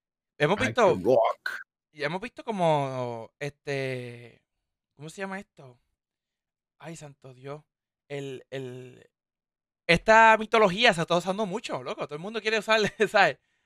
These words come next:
Speaker 1: Eh, el Valhalla con Assassin's Creed, Ragnarok con esto, Thor también era Ragnarok. O sea, lo que te quiero decir es que le hemos, lo hemos visto repetir
Speaker 2: Ujú.
Speaker 1: mucho esto.
Speaker 2: Sí.
Speaker 1: Entonces, dijeron Ragnarok is coming. Era, esto puede ser tanto un juego nuevo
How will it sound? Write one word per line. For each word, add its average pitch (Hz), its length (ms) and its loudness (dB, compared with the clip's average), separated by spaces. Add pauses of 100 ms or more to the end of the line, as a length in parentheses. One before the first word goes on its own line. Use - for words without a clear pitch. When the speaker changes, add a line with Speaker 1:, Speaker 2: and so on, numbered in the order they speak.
(220)
Speaker 1:
Eh, 65 360 -6
el 139 160 -8
Valhalla 165 560 6
con 165 100 -8
Assassin's 147 340 -8
Creed, 190 380 0
Ragnarok 165 460 -2
con 139 160 -8
esto, 180 580 -6 (220)
Thor 170 280 4
también 156 280 -2
era 151 120 4
Ragnarok. 160 440 0
O 160 260 2 (220)
sea, 190 80 4
lo 185 80 8
que 180 60 2
te 170 40 -6
quiero 190 140 0
decir 220 100 0
es - 60 -6
que 220 80 4
le 196 60 6
hemos, 190 180 -2
lo 175 80 2
hemos 180 200 -6
visto 226 220 -8
repetir 165 500 0
Speaker 2:
Ujú. 110 240 -6 (300)
Speaker 1:
mucho 170 340 -6
esto. 175 200 2
Speaker 2:
Sí. 117 340 8 (140)
Speaker 1:
Entonces, 208 260 2 (240)
dijeron 220 340 6
Ragnarok 220 480 4
is - 140 -20
coming. 135 340 -8 (960)
Era, 139 300 2 (100)
esto 165 240 -8
puede 170 140 -2
ser 165 100 -10
tanto 139 260 -6
un 131 60 -8
juego 185 220 -2
nuevo 196 400 -4